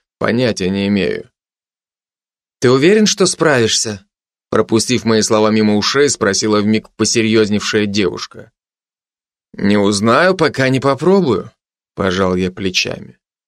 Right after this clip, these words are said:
Уверен я лишь в одном, что пока мы тут разговариваем,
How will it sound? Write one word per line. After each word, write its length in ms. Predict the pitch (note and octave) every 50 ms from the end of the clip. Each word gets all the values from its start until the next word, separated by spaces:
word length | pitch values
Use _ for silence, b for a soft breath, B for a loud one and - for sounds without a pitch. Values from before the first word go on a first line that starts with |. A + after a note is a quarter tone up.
| _ _ _ _ _ _ _ _ _ _ _ _ -
Уверен 720 | B2 B2+ C3 C3+ D#3+ A3 A#3+ A#3+ G#3 G#3+ G3+ F#3+ E3+ B2 - _ -
я 260 | B2 B2 D3 D3+ D#3
лишь 300 | D3 C#3+ D#3+ C#3 - -
в 80 | B2+ B2
одном, 540 | B2 B2 A2+ A#2 B2+ C3 B2 G2+ F2+ - _ _ _ _ _ _ _ _ _ _ _ _
что 220 | - - - D3 -
пока 300 | G#2+ G#2 A2 C#3 C3 B2+
мы 80 | B2+
тут 160 | A#2+ - -
разговариваем, 920 | C#3 B2+ B2+ A#2+ A#2 C3 C#3+ D3 D3+ D#3+ D#3+ D3+ B2 G#2 G2+ F#2+ F#2 F#2 b